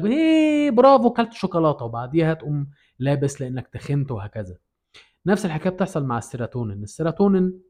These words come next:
برضو كيميكال موجود في جسمنا عادي جدا، وفي الوصلات اللي ما بين مخنا،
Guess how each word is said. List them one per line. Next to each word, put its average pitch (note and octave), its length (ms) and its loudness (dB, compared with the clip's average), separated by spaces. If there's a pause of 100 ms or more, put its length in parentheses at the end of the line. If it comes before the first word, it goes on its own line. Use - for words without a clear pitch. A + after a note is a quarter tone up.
(120)
برضو C#3 300 0
كيميكال C#3+ 420 -2
موجود A2 260 -6
في - 120 -16
جسمنا B2 360 -8
عادي A#2 260 -8
جدا، C#3 360 -6 (1500)
وفي D#3 360 2
الوصلات D3 440 2
اللي D3+ 100 4
ما B2 60 2
بين E3 140 4
مخنا، D3+ 640 0